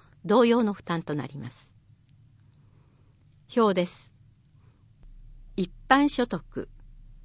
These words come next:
平成二十七年度二百六十円、平成二十八年度から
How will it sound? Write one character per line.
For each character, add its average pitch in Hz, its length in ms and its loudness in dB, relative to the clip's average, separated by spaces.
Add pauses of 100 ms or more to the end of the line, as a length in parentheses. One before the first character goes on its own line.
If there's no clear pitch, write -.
平 269 220 2
成 269 260 4
二 269 180 6
十 170 200 -2
七 - 280 -4
年 196 260 -2
度 131 180 -10 (260)
二 175 160 -2
百 240 220 0
六 208 260 0
十 190 260 0
円、 113 240 -6 (960)
平 285 180 4
成 277 240 2
二 277 160 6
十 190 180 0
八 185 300 -4
年 233 200 4
度 143 100 -6
か 147 180 -12
ら 131 160 -10